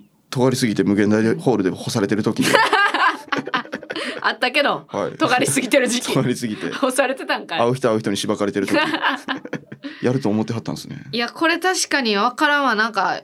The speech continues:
Speaker 2: 私、そん-、このメール
Speaker 1: はい。
Speaker 2: を見た時に、
Speaker 1: はい。
Speaker 2: その脈なしじゃないんちゃうかなって思ったけど、脈なしかもしれへん、もしかしたら。
Speaker 1: いや、ちょっと男側から言わしてほしいんですけど、
Speaker 2: うんうん。
Speaker 1: これ脈なしでしょ。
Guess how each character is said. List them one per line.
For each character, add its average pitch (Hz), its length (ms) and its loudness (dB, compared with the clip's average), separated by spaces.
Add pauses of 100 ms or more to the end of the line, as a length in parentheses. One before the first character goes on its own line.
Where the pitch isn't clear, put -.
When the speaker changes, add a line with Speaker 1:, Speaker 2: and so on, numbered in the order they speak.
(200)
Speaker 2:
私、 233 320 -4
そ 294 200 -6
ん-、 285 180 -8 (120)
こ 277 160 -4
の 277 280 0
メ 277 180 0
ー - 20 4
ル 277 200 4
Speaker 1:
は - 160 -4
い。 - 80 -14 (440)
Speaker 2:
を 233 120 -4
見 262 160 -2
た 214 180 0
時 208 300 -2
に、 160 400 -4
Speaker 1:
は - 180 2
い。 - 140 -8 (300)
Speaker 2:
そ - 160 -10
の 196 40 0
脈 208 320 0
な 220 120 2
し 240 200 -2
じ 220 120 0
ゃ 202 80 2
な 196 180 0
い 220 80 2
ん 208 120 0
ち 214 100 -4
ゃ 196 60 2
う 190 60 0
か 180 80 -2
な 214 120 2
っ 220 60 -4
て 208 80 -4
思 185 120 0
っ - 20 0
た 160 120 -4
け 156 80 -6
ど、 151 80 -6
脈 185 300 -4
な 214 160 2
し - 120 -2
か 349 120 2
も 233 80 2
し 208 100 -4
れ 175 80 -2
へ 180 40 -2
ん、 160 80 -4
も 165 80 -4
し - 80 -8
か 156 100 -10
し - 60 -12
た 165 100 -10
ら。 - 80 -10
Speaker 1:
い - 40 -4
や、 - 80 0
ち - 180 -4
ょ - 20 -2
っ - 60 -6 (100)
と - 300 -2
男 202 400 2
側 190 180 2
か 180 160 -2
ら 107 140 0
言 107 200 -4
わ 101 160 0
し - 220 -12
て - 160 -6
ほ 101 160 -4
し - 120 -6
い 85 40 -2
ん 69 80 -4
で 62 60 -6
す 214 100 -6
け 208 120 -2
ど、 175 100 -6
Speaker 2:
う - 20 -6
ん 170 120 -8
う - 20 -8
ん。 - 20 -10
Speaker 1:
こ 190 140 -4
れ 143 80 -2
脈 143 400 -2
な 147 160 4
し - 180 -2
で 110 60 4
し - 160 -2
ょ。 - 140 -12